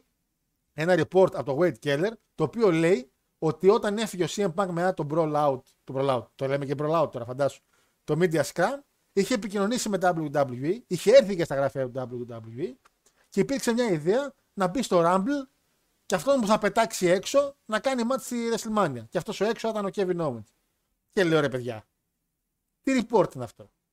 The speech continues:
Καταρχήν, πώς βγήκε τώρα αυτό, πο-, από πού προήρθε;» Και μαθαίνω, εντάξει, επειδή έγινε τώρα, σήμερα το πρωί διάβαζα γι' αυτό και οπότε δεν μπορώ να επιβεβαιώσω εκατό τοις εκατό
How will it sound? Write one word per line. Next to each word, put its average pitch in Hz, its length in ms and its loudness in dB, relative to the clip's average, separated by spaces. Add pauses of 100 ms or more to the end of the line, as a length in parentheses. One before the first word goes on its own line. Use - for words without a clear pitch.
(260)
Καταρχήν, 185 500 0 (100)
πώς 233 240 0
βγήκε 202 280 -2
τώρα 233 140 -2
αυτό, 220 160 -2
πο-, 247 180 -2
από 196 240 0
πού 220 100 -8
προήρθε;» 196 400 0 (800)
Και 190 140 2
μαθαίνω, 226 340 2
εντάξει, 185 300 0
επειδή 190 220 0
έγινε 196 180 -2
τώρα, 190 300 0 (720)
σήμερα 196 240 2
το 170 100 0
πρωί 175 220 4
διάβαζα 135 400 0
γι' 123 60 -6
αυτό 117 200 -8
και 131 80 -8
οπότε 160 200 -4
δεν 170 80 -2
μπορώ 185 140 0
να 175 60 0
επιβεβαιώσω 139 440 -6
εκατό 143 140 -4
τοις - 100 -14
εκατό 131 460 -4